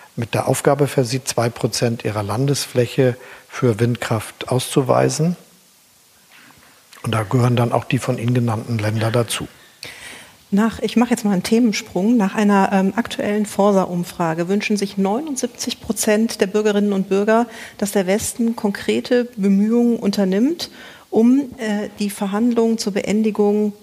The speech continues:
Speaker 2: ähm, des Ukraine-Kriegs einzuleiten. Neunundsiebzig Prozent.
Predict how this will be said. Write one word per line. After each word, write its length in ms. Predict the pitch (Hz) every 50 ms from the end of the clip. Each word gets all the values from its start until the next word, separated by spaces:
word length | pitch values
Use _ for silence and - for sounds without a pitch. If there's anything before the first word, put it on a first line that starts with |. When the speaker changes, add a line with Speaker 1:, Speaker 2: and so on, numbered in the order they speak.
| - - - _ _ _ -
Speaker 2:
ähm, 300 | 202 196 196 190 196 196
des 160 | 196 196 -
Ukraine-Kriegs 1000 | - 196 - 196 - - 180 175 170 - - - 160 156 156 - - - - - - _ _ _ _ _ _ _ _ _ _ _ _ _ _ _ _ _ _ _ _ _ _ - -
einzuleiten. 760 | - 170 165 160 - - 143 127 139 139 151 - 147 143 160 151 - - - - - - - - - - _ _ _ _ _ -
Neunundsiebzig 640 | 185 185 202 202 196 190 185 - - - 190 -
Prozent. 520 | - - 165 - - - 156 151 147 147